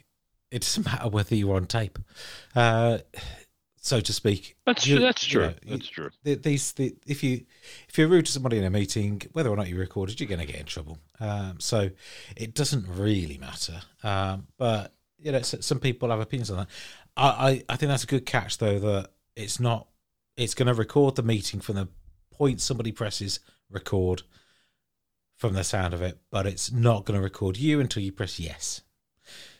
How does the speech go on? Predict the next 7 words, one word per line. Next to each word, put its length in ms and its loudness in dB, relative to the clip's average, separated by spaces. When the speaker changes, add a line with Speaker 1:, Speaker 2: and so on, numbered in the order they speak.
Speaker 2:
Correct. 420 2
Speaker 1:
Um, 80 -10
so 460 0
that'll 260 2
be 200 0
interesting, 640 -2
because 360 -2